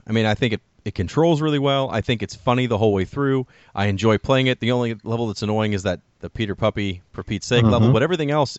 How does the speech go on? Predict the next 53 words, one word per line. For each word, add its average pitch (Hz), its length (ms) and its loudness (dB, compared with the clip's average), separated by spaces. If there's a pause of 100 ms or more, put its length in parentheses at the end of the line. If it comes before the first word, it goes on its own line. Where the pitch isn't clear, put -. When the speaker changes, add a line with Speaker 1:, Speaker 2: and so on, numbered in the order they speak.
(100)
Speaker 1:
e-, 107 180 -8
even 180 240 2
the 175 80 0
ones 170 220 2
that 151 60 -4
are 143 60 2
a 139 60 2
little 127 160 0
frustrating, 120 600 0 (480)
are 139 120 2
great. 170 320 0 (100)
I, 117 300 -4
I - 20 0
mean, 120 100 0
I, 113 120 0 (120)
I 123 120 0
think 143 160 -2
this 120 80 0
is 107 100 -8
a 101 60 -2
classic 123 500 -4
game. 110 380 -2 (360)
Uh, 90 80 -10 (220)
I 92 60 -4
think 101 200 -4
it's, - 280 -8 (160)
it, - 120 -14 (120)
it 117 140 -10 (200)
well 156 240 6
deserves 139 480 0
a 110 80 -2
sequel, 110 460 -2
and 98 180 -4
we're 95 100 -4
gonna 98 140 -2
talk 101 220 0
about 101 200 -2
that 101 140 0
in 92 60 -10
a 90 40 -6
minute. 98 300 -4 (340)
Uh, 87 300 -6 (240)
but 147 100 6
it's 151 140 2
also 175 260 2
one 160 200 0
that 147 80 2
I 156 80 4
think 165 180 -4
has 135 100 -2
aged 139 360 -2
perfectly 131 340 -2
well. 92 280 -2